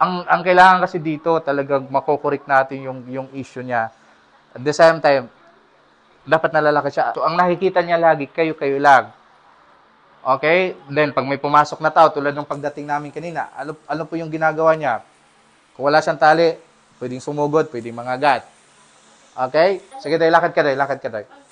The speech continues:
Speaker 2: kinuha yung gamit
Speaker 1: Na.
Speaker 2: sa bahay,
Speaker 1: Na.
Speaker 2: wala din siya.
Speaker 1: Na. Ah, ah, angat ko ng konti.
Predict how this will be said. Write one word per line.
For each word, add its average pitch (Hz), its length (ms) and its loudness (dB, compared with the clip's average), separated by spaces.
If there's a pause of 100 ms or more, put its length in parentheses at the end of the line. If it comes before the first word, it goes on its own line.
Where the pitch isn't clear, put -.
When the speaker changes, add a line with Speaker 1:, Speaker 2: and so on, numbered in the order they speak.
(140)
Speaker 2:
kinuha 339 320 -20
yung 339 80 -18
gamit 302 240 -10
Speaker 1:
Na. 131 160 -2
Speaker 2:
sa - 160 -18
bahay, 262 420 -14 (640)
Speaker 1:
Na. 156 120 6 (120)
Speaker 2:
wala - 240 -18
din - 80 -20
siya. - 320 -18 (1040)
Speaker 1:
Na. 143 80 2
Ah, - 320 -10
ah, - 260 -12 (220)
angat 123 240 -10
ko 139 80 -10
ng 143 80 -12
konti. 135 400 -6